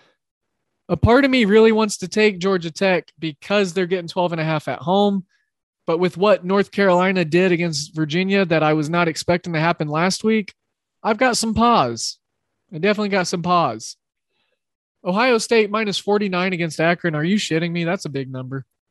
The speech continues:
Southern Mississippi. Frank Gore Junior, the running back. For Southern Miss. Going against number one Bama,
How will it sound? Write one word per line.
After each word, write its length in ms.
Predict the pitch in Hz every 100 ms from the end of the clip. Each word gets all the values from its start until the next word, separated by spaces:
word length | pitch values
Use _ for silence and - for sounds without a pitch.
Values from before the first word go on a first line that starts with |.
| _ _ _ _ _ _ _ _ _ _ _ _
Southern 480 | - - 254 226 196 - _ _ _ _ _ -
Mississippi. 540 | 202 190 - 208 165 - _ _ _ _ _ _ _ _ _ _
Frank 380 | - 208 233 175 151
Gore 300 | 196 208 196
Junior, 480 | 139 175 165 120
the 140 | 110 135
running 240 | 185 190
back. 220 | 165 135 - _ _ _ _ _ _ _ _ _ _ _ - _
For 120 | -
Southern 340 | 170 185 165 156
Miss. 320 | 139 117 - _ _ _ _ _ _ _ _ _ _ _ _ _
Going 140 | 202 208
against 240 | 233 220
number 220 | 214 202
one 240 | 202 202 190
Bama, 400 | 175 165 123